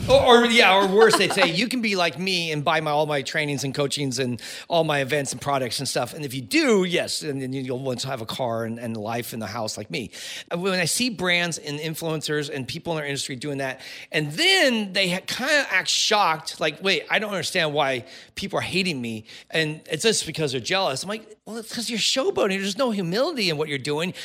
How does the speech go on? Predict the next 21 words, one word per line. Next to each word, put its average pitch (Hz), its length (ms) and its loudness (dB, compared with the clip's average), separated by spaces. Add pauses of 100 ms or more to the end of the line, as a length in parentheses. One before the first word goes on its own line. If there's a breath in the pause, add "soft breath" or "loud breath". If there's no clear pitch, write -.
You're 233 160 2
literally 277 400 0
going 214 340 2
online 196 400 2
and 160 200 -4
bragging 233 560 2
about 190 380 0
everything 262 380 2
in 240 100 0
your 220 100 2
life, 190 580 0 (400)
and 208 140 4
then 294 140 4
you're 196 120 -4
perplexed - 640 -4
and 165 160 -4
you 165 100 -2
get 175 380 -6
defensive 185 500 -2
about 156 460 0
haters?" 311 560 0